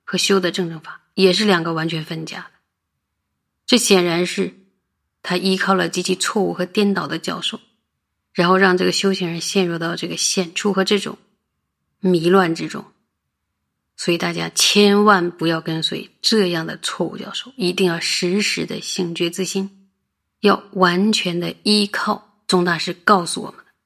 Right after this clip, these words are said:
在经典上所说的，也是师父告诉我们那样去修行。除了依靠经典，我们会有任何路去成佛吗？因为只有佛陀知道怎么样究竟的离苦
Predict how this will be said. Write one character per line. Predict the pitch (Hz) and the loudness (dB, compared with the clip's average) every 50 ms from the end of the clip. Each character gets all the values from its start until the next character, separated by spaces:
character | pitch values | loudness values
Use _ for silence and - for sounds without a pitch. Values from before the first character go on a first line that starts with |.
| _ _ _ | _ _ _
在 | - - 180 | -6 -4 -4
经 | 180 - - - 240 240 240 | -4 -2 2 4 4 6 6
典 | 226 - 180 | 4 2 0
上 | 160 185 180 165 | 0 -2 -4 -4
所 | - - 165 160 | -4 -4 -4 -4
说 | 156 - 175 170 | -4 -4 -6 -6
的， | 165 - 202 202 | -8 -10 -12 -8
也 | - 175 170 | -6 -4 -4
是 | 180 | -4
师 | 180 - - 185 | -4 -4 -4 -6
父 | - 180 | -6 -6
告 | 180 175 170 | -8 -8 -10
诉 | 165 - | -10 -10
我 | - | -6
们 | 190 196 | -4 -4
那 | 180 | -4
样 | 170 170 | -4 -6
去 | 156 - 170 | -10 -10 -10
修 | 160 - - 160 | -8 -8 -8 -8
行。 | 170 - - _ _ _ _ _ _ _ _ _ _ _ _ _ _ _ _ _ _ _ _ _ _ _ _ | -8 -10 -14 _ _ _ _ _ _ _ _ _ _ _ _ _ _ _ _ _ _ _ _ _ _ _ _
除 | - - - - - - 196 180 180 190 196 | -2 0 0 0 0 2 2 2 2 4 4
了 | 196 196 180 | 2 2 0
依 | 175 175 | 0 -4
靠 | - - 170 | -6 -8 -8
经 | 175 - - 156 | -8 -8 -8 -8
典， | 156 185 180 - _ _ _ _ _ _ _ _ _ _ _ _ _ _ _ _ _ _ _ _ _ | -8 -8 -12 -16 _ _ _ _ _ _ _ _ _ _ _ _ _ _ _ _ _ _ _ _ _
我 | - 190 | 2 4
们 | 185 185 190 202 208 _ _ _ | 4 4 4 2 -2 _ _ _
会 | - - 226 | 0 2 2
有 | 202 165 147 143 - _ _ _ _ _ _ _ _ _ | 4 2 0 -4 -10 _ _ _ _ _ _ _ _ _
任 | - 254 254 220 202 | 2 4 4 4 4
何 | 190 - - 180 156 | 2 0 0 -2 -2
路 | 160 185 196 180 160 - - _ _ _ _ _ _ _ _ _ _ _ _ _ _ _ _ _ | 0 2 0 0 0 -4 -12 _ _ _ _ _ _ _ _ _ _ _ _ _ _ _ _ _
去 | - - 202 | -4 -2 -2
成 | 185 - - 170 180 185 | -2 0 0 0 0 -2
佛 | - 175 160 | -2 -4 -4
吗？ | 156 165 170 160 - _ _ _ _ _ _ | -4 -4 -6 -8 -10 _ _ _ _ _ _
因 | - 214 | 2 2
为 | 220 | 4
只 | 214 - 226 | 4 4 4
有 | 208 | 2
佛 | 175 - 185 175 | 2 2 0 0
陀 | - 175 | 0 0
知 | 165 - 165 | -2 -2 -4
道 | 160 170 165 | -4 -4 -6
怎 | - - 175 | -6 -8 -8
么 | 165 175 | -6 -4
样 | 180 180 175 | -4 -4 -4
究 | - - 233 208 175 | -2 0 2 2 2
竟 | 170 180 175 | 0 -2 -4
的 | 170 160 | -4 -4
离 | 156 160 165 | -6 -6 -8
苦 | - - - | -8 -10 -14